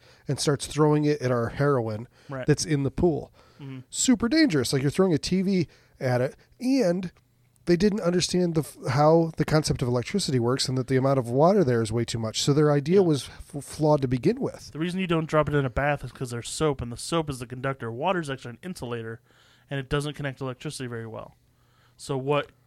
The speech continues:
Speaker 2: what conducts electricity is the impurities in the water, like the soap, or if you have mineral water or something like that.
Speaker 1: Um,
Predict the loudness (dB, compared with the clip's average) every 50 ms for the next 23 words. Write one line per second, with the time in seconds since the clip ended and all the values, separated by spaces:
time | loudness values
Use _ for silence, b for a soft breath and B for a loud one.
0 | _ _ -6 -6 -6 -6 -6 -8 -4 -2 0 -2 0 -2 -4 -4 -4 -6 -8 -6
1 | -6 -4 -6 -6 -6 -6 -8 -8 -6 -4 -4 -4 -4 -4 -6 -8 -10 -10 -10 -8
2 | -8 -10 -10 -12 -14 -16 -18 -18 _ -16 -14 -12 -8 -8 -8 -8 -8 -12 -18 b
3 | b b b b b b b b -8 -6 -6 -4 -4 -4 -6 -6 -8 -10 -12 -12
4 | -10 -8 -6 -6 -4 -2 -2 -2 -2 -4 -4 -4 -4 -6 -8 -8 -10 -14 -14 -12
5 | -12 -12 -12 -14 -16 -18 _ _ _ _ _ _ _ _ _ _ _ -20 -20 -16
6 | -16 -16 -16 -16 _ _ _ _ _ _ _ _ _ _ -6 -2 -2 0 0 0
7 | -2 -4 -6